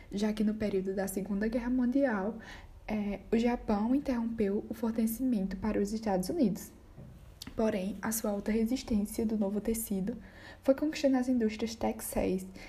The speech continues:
que se encarregaram de tornar o tecido mais conhecido.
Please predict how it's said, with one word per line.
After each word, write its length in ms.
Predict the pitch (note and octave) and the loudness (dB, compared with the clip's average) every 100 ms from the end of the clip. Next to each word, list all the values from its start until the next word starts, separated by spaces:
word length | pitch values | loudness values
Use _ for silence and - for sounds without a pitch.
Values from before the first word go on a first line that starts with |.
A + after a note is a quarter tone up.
| - | -16
que 80 | - | -8
se 140 | G#3+ G#3 | -2 2
encarregaram 640 | G3+ G#3+ G#3+ A3+ G#3 G#3 | 2 2 2 2 2 2
de 100 | A3+ | 0
tornar 300 | A#3 B3 A#3 | 2 0 0
o 80 | A#3+ | 0
tecido 340 | B3 - G#3 | -2 0 2
mais 220 | G#3 G#3 | 2 0
conhecido. 600 | G#3+ A#3 C#4 - F#3 - | -2 -2 -2 -2 -4 -4